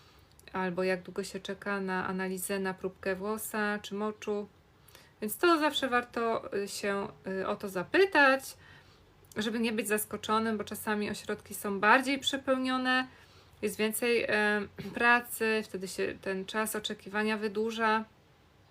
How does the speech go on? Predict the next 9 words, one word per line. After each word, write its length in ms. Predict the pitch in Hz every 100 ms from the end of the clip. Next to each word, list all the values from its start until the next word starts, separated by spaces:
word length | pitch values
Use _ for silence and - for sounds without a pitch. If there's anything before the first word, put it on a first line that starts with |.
| _ _ _ - -
a 120 | 202
wy 160 | 202
też 300 | 220 208 202
macie 320 | 202 196 202 196
różne 260 | 190 202
terminy 520 | 196 208 277 359 190 185 - - - -
n-, 560 | 190 185 185 185 185
na 340 | 185 190 190 -
oddanie, 680 | - 180 - 254 311 214 175